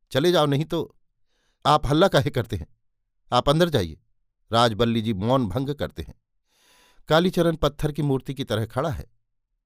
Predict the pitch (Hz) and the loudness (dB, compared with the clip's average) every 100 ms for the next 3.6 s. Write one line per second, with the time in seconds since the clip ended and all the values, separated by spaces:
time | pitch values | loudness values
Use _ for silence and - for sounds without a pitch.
0 | _ - 123 131 127 131 127 131 123 120 | _ -2 0 2 2 0 0 0 0 0
1 | 123 - 135 120 117 120 113 95 117 120 | -6 -4 -4 -4 -6 -2 -2 -2 -2 -2
2 | 95 107 - 98 98 90 - _ _ - | -2 -6 -6 -4 -4 -6 -10 _ _ -6
3 | 123 156 95 85 - | -2 -2 -2 -6 -10